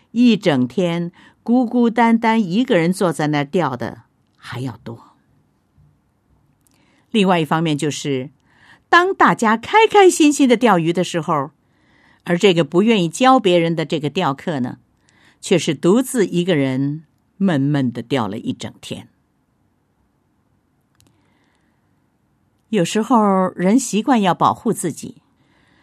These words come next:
不愿意跟人分享，或者在其他人有需要的时候伸出援手，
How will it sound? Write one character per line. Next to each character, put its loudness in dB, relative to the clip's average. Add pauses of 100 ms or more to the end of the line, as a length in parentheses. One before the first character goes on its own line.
(260)
不 4
愿 6
意 6
跟 2
人 4
分 4
享， -2
或 -4
者 0
在 -2
其 -4
他 0
人 -2
有 -2
需 -6
要 2
的 -6
时 -8
候 -4
伸 -6
出 -6
援 -4
手， -12